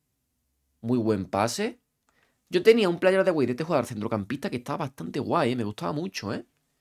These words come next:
Y tenía bastante buen player I D. En este caso es un M C D protector.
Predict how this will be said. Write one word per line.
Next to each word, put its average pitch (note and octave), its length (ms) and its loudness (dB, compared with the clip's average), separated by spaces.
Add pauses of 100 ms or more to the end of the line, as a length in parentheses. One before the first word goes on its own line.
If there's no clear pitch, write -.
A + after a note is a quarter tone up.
(140)
Y G#2+ 100 -10
tenía A#2+ 160 -2
bastante F3 400 -6
buen D#3 200 -6
player D#3+ 240 -4
I D#3+ 80 -4
D. - 200 -8 (1200)
En D3 80 0
este F#3 140 0
caso F#3+ 200 6
es E3+ 80 -2
un E3+ 120 -2
M E3+ 120 -2
C E3 80 -4
D E3 80 2
protector. C3 640 -2